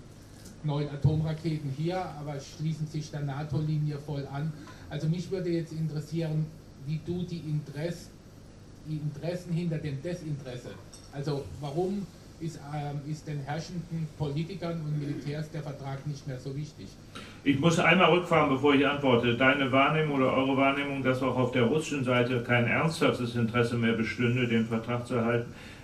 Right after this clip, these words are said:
Speaker 2: habt ihr die von russischer Seite gewonnen oder von Gesprächspartnern von westlicher Seite?
Speaker 1: Also die habe ich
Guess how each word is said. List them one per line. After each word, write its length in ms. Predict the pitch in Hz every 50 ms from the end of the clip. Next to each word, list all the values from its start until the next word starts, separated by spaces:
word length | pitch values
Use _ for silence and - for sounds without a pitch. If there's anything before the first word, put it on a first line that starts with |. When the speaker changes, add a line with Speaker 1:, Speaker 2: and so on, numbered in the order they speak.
| - - -
Speaker 2:
habt 240 | - 127 - - -
ihr 80 | 139 131
die 140 | 127 127
von 240 | 120 131 127 117 113
russischer 600 | 107 120 147 147 - - - 156 156 156 156 156
Seite 320 | 147 147 147 147 151 151 139
gewonnen 360 | 143 143 135 143 151 156 160 151 143 139
oder 100 | 131 135
von 180 | 127 127 131 131
Gesprächspartnern 760 | 131 123 117 - 127 123 117 117 - - 117 107 - 110 107 98
von 200 | - 104 101 95
westlicher 460 | 95 92 92 - 95 87 90 90 87
Seite? 280 | 85 85 - 76 76 - - - - - - - - - - - - - - - - - - - - - - -
Speaker 1:
Also 180 | 151 156 160
die 180 | 151 165 175 156
habe 200 | 170 180 156 147 160
ich 220 | 170 156 - -